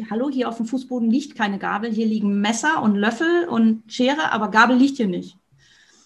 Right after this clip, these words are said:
Und, ähm, selbst zu sagen, "Bring es bitte in das Fach und nicht in das, keine Abe-,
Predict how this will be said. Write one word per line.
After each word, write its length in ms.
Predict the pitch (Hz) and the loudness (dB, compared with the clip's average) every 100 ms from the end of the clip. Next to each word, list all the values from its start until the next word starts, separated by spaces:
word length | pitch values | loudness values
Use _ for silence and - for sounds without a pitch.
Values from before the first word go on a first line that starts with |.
| _ _ | _ _
Und, 520 | - 226 226 220 220 - | -6 2 2 2 -2 -4
ähm, 800 | 220 214 214 214 - - - 214 | -2 2 2 0 -4 -8 -6 -2
selbst 360 | 220 233 - | 0 0 -2
zu 80 | - | -4
sagen, 720 | 226 226 233 240 240 226 233 | 6 8 8 8 4 0 -2
"Bring 180 | 220 254 | 2 2
es 140 | 247 254 | 2 -2
bitte 160 | 240 | -4
in 180 | - 247 | 0 4
das 320 | 262 302 - | 4 2 -2
Fach 380 | - 180 - - | -6 -6 -6 -10
und 160 | 202 220 | -4 0
nicht 240 | 240 - | -2 -4
in 200 | - 226 | -2 0
das, 280 | 214 208 - | 0 -2 -6
keine 260 | 214 220 | -2 0
Abe-, 380 | 208 226 240 233 | 2 2 2 -2